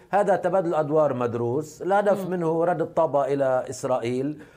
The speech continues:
Speaker 1: والقول بأن، آه، هذه ليست ذريعة إضافية لكي تقوم إسرائيل بالرد على طهران، لأن إسرائيل قامت بإصدار بيان أيضا مدروس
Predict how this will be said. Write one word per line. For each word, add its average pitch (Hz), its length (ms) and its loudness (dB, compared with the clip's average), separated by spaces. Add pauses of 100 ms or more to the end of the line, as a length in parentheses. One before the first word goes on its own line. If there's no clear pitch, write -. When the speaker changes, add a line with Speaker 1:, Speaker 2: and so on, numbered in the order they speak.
(180)
Speaker 1:
والقول 160 640 2
بأن، 156 400 -2
آه، 131 680 0
هذه 151 480 0
ليست 151 300 -2
ذريعة 131 600 0
إضافية 131 420 -2
لكي 123 260 -2
تقوم 127 340 -8
إسرائيل 120 460 -6
بالرد 120 420 -2
على 117 360 0 (400)
طهران، 120 540 0
لأن 185 340 0
إسرائيل 120 600 -2
قامت 151 500 0 (440)
بإصدار 143 400 0
بيان 151 260 0
أيضا 160 360 0
مدروس 107 640 -6